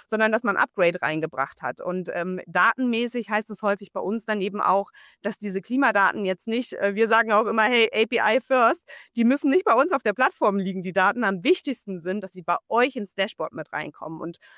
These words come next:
das, äh, am meisten haben wir wirklich den Schritt erf-, erreicht, wenn jeder Einzelne im Einkauf auf den Lieferanten klicken kann, da seine typische, äh, Scoring hat. Äh, es gibt von jedem Lieferanten eine Scorecard und da steht dann ganz fett ro-, rot, äh, gelb oder grün Climate Maturity.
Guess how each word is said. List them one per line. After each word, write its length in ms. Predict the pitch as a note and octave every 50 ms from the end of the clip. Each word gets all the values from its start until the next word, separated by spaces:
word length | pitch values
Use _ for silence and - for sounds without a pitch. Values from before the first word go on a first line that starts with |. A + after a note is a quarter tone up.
| - _ _
das, 220 | E3 E3+ - -
äh, 160 | D#3 F3 E3+ - D#2+
am 160 | E3+ F#3+ F#3+
meisten 360 | G3 F#3+ G#3+ - - - A#3
haben 120 | B3 A3 G#3+
wir 80 | G#3
wirklich 240 | G3+ G#3+ - A#3 -
den 340 | - G3+ G#3 G3+ G#3 G3+ F#3
Schritt 240 | - - C#4+ - -
erf-, 220 | - F#3 - -
erreicht, 640 | - - F3+ F3 E3 E3 D#3+ F3+ A3+ C4 B3 - -
wenn 180 | G3 G3 F#3 - _ _ _ _
jeder 400 | - F#3+ A#3 B3+ C4 B3+ A#3+ -
Einzelne 460 | - G3 A3 A#3+ A#3+ - B3 A3+ G3+
im 100 | F#3+ F#3+
Einkauf 540 | - D#3+ F#3+ G3+ G#3+ - - F#3 F3+ F#3 F3+ - -
auf 160 | - - F3+
den 140 | - G3 G3
Lieferanten 420 | F#3 - F3+ E3+ G3+ C4 - - B3+
klicken 320 | - B3 - - A3 A3
kann, 380 | - - G#3 G3 G3 G#3 G#3 F#3+
da 160 | F#3 F#3 G3
seine 320 | G3 F3+ F3+ F#3 G3 F3+
typische, 540 | - - C4 - C4+ B3 - A3+ A3 A3 G#3 - - - - - - _
äh, 160 | - G3+ G3
Scoring 640 | F#3+ - - - A#3 B3 C4+ C#4 C4 B3+ C4 B3 A#3
hat. 200 | B3+ A#3+ B3 -
Äh, 180 | - G#3+ G3+
es 120 | G3+ G3+ -
gibt 160 | - G3 -
von 160 | - - G#3
jedem 240 | G3+ A3 A#3 A#3+ A3+
Lieferanten 600 | A3+ - G#3+ G3+ - G#3+ A3+ - - G#3+ G#3+ G#3+
eine 180 | G#3+ G3 G3+ G3
Scorecard 640 | F#3+ - - G#3 A3 A#3 - - G#3 F#3+ G3+ G#3 _ _ _ _ _ _
und 140 | F3+ F#3
da 60 | F#3+ F#3+
steht 180 | - A3+ A3 -
dann 160 | G3+ G3+ G3
ganz 240 | F#3 F#3+ G#3+ F#3+ -
fett 260 | - G#3 G#3 - -
ro-, 140 | G#3 F#3 F3 G#3 G3+ G3+ G#3+ G3+ F3
rot, 240 | F#3 G3+ A3 G3+ -
äh, 380 | - - F#3+ F#3 F#3 F3+ F#3+
gelb 320 | E3+ F#3+ F3+ F#3 G3+ G3+ -
oder 240 | F3 F#3 F#3 F#3 F3+
grün 420 | E3+ F3 F#3+ G#3 G#3+ G#3+ A3+ A#3
Climate 320 | G3+ - F3 F3+ F#3+ -
Maturity. 640 | F#3+ E3+ - - A#3 A3+ G#3+ F3 - - F#3 A3